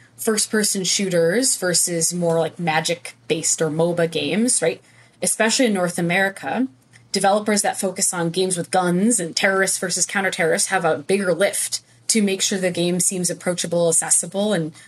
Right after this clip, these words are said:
honestly kid-friendly to keep bringing in viewers and perpetuate the title. It's a hard challenge. I don't think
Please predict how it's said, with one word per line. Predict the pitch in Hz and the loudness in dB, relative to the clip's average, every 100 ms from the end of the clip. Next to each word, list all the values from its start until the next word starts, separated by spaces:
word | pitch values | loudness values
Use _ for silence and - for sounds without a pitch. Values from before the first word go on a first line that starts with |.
| _ | _
honestly | 170 185 180 | -4 -2 -2
kid-friendly | 151 - 185 - 170 165 156 180 269 262 - - | -4 -4 -4 -2 -2 0 0 0 0 -2 -12 -4
to | - | -4
keep | 202 - 226 226 | -4 -2 -2 -2
bringing | - 196 196 190 | 0 2 2 2
in | 180 | 0
viewers | 170 170 170 170 160 | -2 -2 2 2 0
and | 165 | -2
perpetuate | 160 - 147 - 151 143 | -6 -4 -4 -4 -4 -6
the | 160 | -12
title. | - 147 147 135 - _ - | -6 -4 -4 -6 -8 _ -8
It's | - 208 | -2 0
a | 214 | 2
hard | 240 240 | 2 2
challenge. | - 190 156 170 | 2 2 0 0
I | 202 | 2
don't | 202 196 | 2 0
think | 226 220 | -2 -2